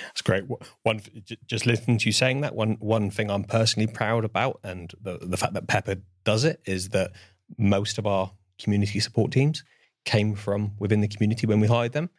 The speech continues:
So they, they get community, they know what the platform's about, and they, and they know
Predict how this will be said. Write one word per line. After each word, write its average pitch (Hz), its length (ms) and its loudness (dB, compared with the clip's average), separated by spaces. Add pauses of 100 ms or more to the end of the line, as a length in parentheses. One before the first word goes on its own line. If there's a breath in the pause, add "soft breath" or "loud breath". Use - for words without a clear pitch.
(540)
So - 160 2
they, 95 120 0
they 95 180 -2
get 92 300 0
community, 123 540 0
they 98 120 2
know 95 160 4
what 92 120 -4
the - 60 -10
platform's - 400 -6
about, 135 400 0
and 90 80 -8
they, 87 180 -8 (260)
and 92 140 2
they 90 120 4
know 90 440 2